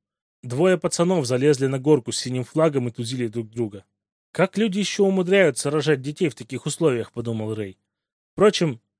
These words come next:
им не так тяжко. У них есть родственники, наверное. Кто-то поможет сделать ремонт, кто-то поделится ненужной мебелью. Кто-то возьмёт ребёнка на каникулы за город. Они выживают вместе. А я?" – с горечью подумал он.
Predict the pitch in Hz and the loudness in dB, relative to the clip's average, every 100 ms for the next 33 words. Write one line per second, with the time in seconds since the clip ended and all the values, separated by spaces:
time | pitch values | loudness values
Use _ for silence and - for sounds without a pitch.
0 | _ 185 180 147 156 - 127 107 - _ | _ 0 2 2 0 0 -4 -8 -10 _
1 | _ _ _ - 170 175 151 135 - 147 | _ _ _ -2 -2 0 -2 -2 -2 0
2 | 180 - 135 120 117 113 113 110 101 92 | 0 -2 -6 -6 -4 -4 -2 -4 -6 -14
3 | 90 - 151 147 147 165 151 127 117 120 | -10 -2 0 0 0 0 0 -2 -2 -2
4 | 113 113 131 139 131 - - 165 120 117 | -2 -2 -2 -2 -4 -4 0 0 0 -2
5 | 120 147 120 - 110 120 117 113 113 104 | 2 2 0 -4 -6 -4 -4 -6 -6 -6
6 | 104 98 - _ _ _ _ _ - 208 | -8 -12 -16 _ _ _ _ _ 2 2
7 | 165 135 147 135 131 135 156 123 113 107 | 2 0 0 0 0 2 0 0 -8 -6
8 | 127 135 113 101 110 101 85 82 _ _ | -6 -6 -6 -4 -4 -4 -8 -18 _ _
9 | _ _ 117 156 196 143 147 143 120 113 | _ _ -4 2 4 4 4 4 2 -4
10 | 113 95 - _ _ - 117 110 127 131 | -8 -10 -14 _ _ -10 -4 -2 -2 -4
11 | _ - 123 120 - 110 120 120 113 107 | _ -8 -4 -4 -6 -8 -6 -4 -4 -6
12 | 101 | -10